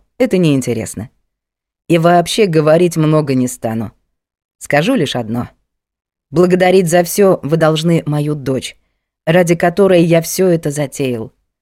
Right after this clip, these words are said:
Моей девочке сегодня исполнилось шесть лет. Я её поздравляю и дарю. Аринушка, вот сюрприз, о котором я говорил». Он показал рукой куда-то в сторону.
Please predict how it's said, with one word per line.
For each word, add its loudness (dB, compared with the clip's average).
Моей 2
девочке 0
сегодня 0
исполнилось 0
шесть -6
лет. -2
Я 0
её 2
поздравляю 2
и 0
дарю. 2
Аринушка, 2
вот 2
сюрприз, 0
о -2
котором 0
я 2
говорил». -2
Он 0
показал 0
рукой 0
куда-то -6
в -18
сторону. -10